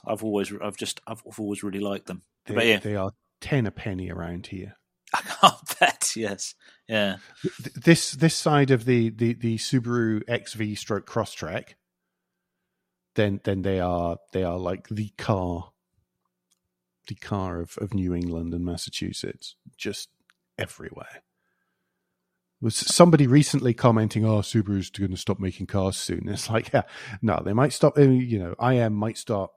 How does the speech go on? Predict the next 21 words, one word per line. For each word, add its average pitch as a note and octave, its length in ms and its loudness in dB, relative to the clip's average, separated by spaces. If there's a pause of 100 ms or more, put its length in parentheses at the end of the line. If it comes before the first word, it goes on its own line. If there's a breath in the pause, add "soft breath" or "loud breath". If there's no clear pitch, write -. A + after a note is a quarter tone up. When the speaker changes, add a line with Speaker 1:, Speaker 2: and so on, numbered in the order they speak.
Speaker 2:
stop - 240 -6
importing G#2+ 520 -2
them G2 100 -2
into G2+ 180 -4
the F#2 120 -4
U F#2 160 -4
K, E2+ 380 0
but - 200 -4 (440 loud breath)
<laughs> - 440 -2
don't B2+ 200 6
be C3+ 120 4
under A2+ 200 6
the A2 120 4
impression G2 380 -2
that F2+ 120 -6
Speaker 1:
Hmm. G2+ 80 -4
Speaker 2:
Subaru G2 300 -2
aren't F#2+ 160 -6
selling F#2 280 -4
cars, - 520 -6
'cause - 460 -12